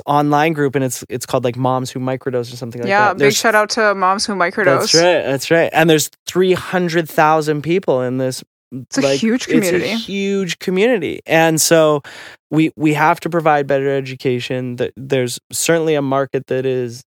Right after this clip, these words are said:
Speaker 1: there because these dispensaries continue to pop up. But let's just tell the truth.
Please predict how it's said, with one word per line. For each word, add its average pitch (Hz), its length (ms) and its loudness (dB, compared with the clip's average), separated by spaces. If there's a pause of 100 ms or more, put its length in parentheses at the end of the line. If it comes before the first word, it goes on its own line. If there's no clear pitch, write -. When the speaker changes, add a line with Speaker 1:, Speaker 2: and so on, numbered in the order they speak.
Speaker 1:
there 127 440 -2
because 131 420 -4
these 127 180 -8
dispensaries 123 560 -6
continue 120 440 -8
to 120 60 -10
pop 113 300 -8
up. 135 200 -6 (460)
But - 80 -2
let's 208 180 2
just - 160 -6
tell 240 160 0
the 226 100 0
truth. 208 440 -2